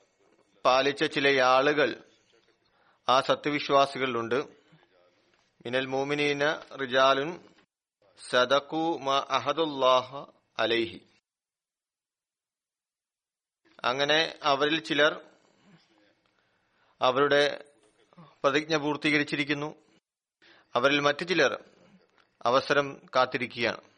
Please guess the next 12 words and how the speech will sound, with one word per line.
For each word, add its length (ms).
അവർ 240
ഒരു 80
മാറ്റവും 720
തന്റെ 200
നിലപാടിൽ 640
വരുത്തിയിട്ടുമില്ല. 640
പിന്നെ 200
അവിടുന്ന് 360
പറയുന്നു, 580
ഞാൻ 320
സാക്ഷ്യം 420
പറയുന്നതാണ്. 420